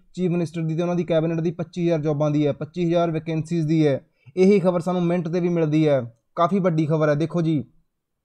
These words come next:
ਛਾਏ ਪਏ ਨੇ ਹਰ ਜਗ੍ਹਾ ਭਗਵੰਤ ਮਾਨ, ਵੱਡੇ-ਵੱਡੇ ਮੀਡੀਆ ਚੈਨਲਸ 'ਤੇ। ਇੱਕ ਵੀਡੀਓ ਵੀ ਇੱਥੇ ਪਈ ਹੈ ਸਾਡੇ ਕੋਲੇ, ਜੋ ਕਿ ਇਹਨਾਂ ਨੇ ਪਹਿਲਾਂ ਸਟੇਟਮੈਂਟ ਦਿੱਤੀ ਸੀਗੀ ਤੇ ਹੁਣ ਉੱਤੇ ਇਹ ਬੋਲ ਰਹੇ ਨੇ। ਆਪਾਂ ਉਹ ਵੀਡੀਓ ਦੇਖਦੇ ਹਾਂ।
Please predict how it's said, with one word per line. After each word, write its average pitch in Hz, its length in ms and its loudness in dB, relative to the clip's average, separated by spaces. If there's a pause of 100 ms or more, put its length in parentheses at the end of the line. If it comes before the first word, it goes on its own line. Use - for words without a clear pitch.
(380)
ਛਾਏ 165 260 2
ਪਏ 185 120 2
ਨੇ 185 80 2
ਹਰ 180 140 2
ਜਗ੍ਹਾ 175 180 2
ਭਗਵੰਤ 160 380 -2
ਮਾਨ, 151 260 0 (380)
ਵੱਡੇ-ਵੱਡੇ 170 380 2
ਮੀਡੀਆ 175 260 2
ਚੈਨਲਸ 160 320 -2
'ਤੇ। 139 240 0 (280)
ਇੱਕ 165 140 -6
ਵੀਡੀਓ 190 300 4
ਵੀ 208 100 4
ਇੱਥੇ 196 140 2
ਪਈ 185 180 2
ਹੈ 185 60 2
ਸਾਡੇ 170 220 0
ਕੋਲੇ, 180 300 0 (260)
ਜੋ 175 180 2
ਕਿ 185 160 -2
ਇਹਨਾਂ 185 180 0
ਨੇ 185 80 0
ਪਹਿਲਾਂ 175 300 0
ਸਟੇਟਮੈਂਟ 165 360 -2
ਦਿੱਤੀ 160 220 -4
ਸੀਗੀ 185 340 0 (240)
ਤੇ 175 80 -2
ਹੁਣ 175 140 2
ਉੱਤੇ 175 240 0
ਇਹ 175 260 0 (180)
ਬੋਲ 156 260 4
ਰਹੇ 156 120 2
ਨੇ। 143 280 -2
ਆਪਾਂ 156 220 -2
ਉਹ 165 60 2
ਵੀਡੀਓ 175 220 4
ਦੇਖਦੇ 160 340 0
ਹਾਂ। 120 160 -4